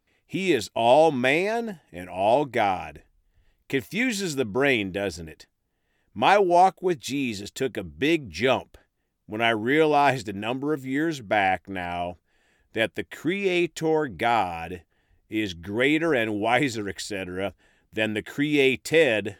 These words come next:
me. We need to try to quit figuring out God and have faith in his word. First Corinthians ten four in the Amplified, "And all of them drank the same spiritual drink,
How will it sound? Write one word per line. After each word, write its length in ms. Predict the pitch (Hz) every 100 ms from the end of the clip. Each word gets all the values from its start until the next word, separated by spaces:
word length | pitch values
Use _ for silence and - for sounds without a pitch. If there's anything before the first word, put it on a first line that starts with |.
| -
me. 480 | 98 135 104 76 _ _ _ _ _ _ _ _ _ _ _
We 160 | 110 143
need 180 | 175
to 80 | 139
try 400 | 107 - 135 143
to 100 | 123
quit 400 | - - 151 196
figuring 680 | - - 143 165 185 196 180 -
out 380 | 151 123 -
God 560 | 92 90 87 87 87 85 _
and 160 | 107 101
have 180 | 98
faith 520 | - - 151 110 92 95
in 80 |
his 240 | 87 104 104
word. 500 | 98 95 85 73 67 _ _ _ _ _ _ _ _ _ _
First 320 | - 190 196 -
Corinthians 920 | 143 143 156 - 131 117 104 95 - - _ _
ten 340 | - 135 135 113
four 380 | - 120 131
in 80 | 120
the 160 | 95 98
Amplified, 720 | 107 98 90 87 80 78 76 _ _ _ _ _
"And 140 | 120 113
all 260 | 127 196
of 120 | 226 185
them 220 | 202 165
drank 640 | 95 120 165 190 175 - _ _ _ _ _
the 140 | 110
same 420 | - - 135 180 185
spiritual 640 | - 165 175 185 - 196
drink, 500 | 156 127 98 71 _